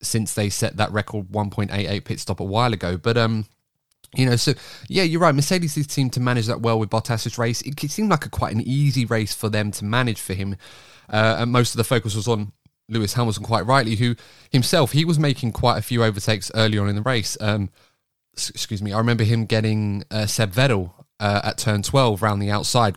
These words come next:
really, really nicely, um, on the first lap. Seb wasn't really gonna fight that. I think he knew that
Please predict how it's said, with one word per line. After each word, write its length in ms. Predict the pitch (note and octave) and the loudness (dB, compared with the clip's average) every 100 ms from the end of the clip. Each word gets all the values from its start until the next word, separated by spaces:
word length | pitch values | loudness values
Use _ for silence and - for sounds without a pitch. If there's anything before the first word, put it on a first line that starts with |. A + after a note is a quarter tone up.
| - | -4
really, 340 | A2+ E3 D3 | 0 2 2
really 160 | A2 G#2+ | 0 0
nicely, 640 | A2 A#2+ A2+ - F#2 E2+ - - | 2 2 0 -2 -4 -6 -8 0
um, 460 | G#2 G2 G2 G2 - _ - | 2 2 0 -4 -10 _ -6
on 120 | G2 | -4
the 80 | F#2 | -4
first 400 | - F#2+ F2+ G2 | -2 -2 -2 -2
lap. 240 | G2 - _ - - - | -2 -4 _ -20 -20 -10
Seb 260 | - C#3 B2+ | 0 2 4
wasn't 240 | B2+ B2+ | 2 2
really 140 | A2 | 2
gonna 120 | G#2+ G2 | 0 0
fight 280 | - G2+ | 2 2
that. 100 | G2+ | 2
I 60 | G#2+ | 0
think 180 | - G#2 | -2 -4
he 80 | G2+ | -2
knew 340 | G#2 G#2+ G#2+ | 0 0 0
that 200 | G2 G2 | 0 -4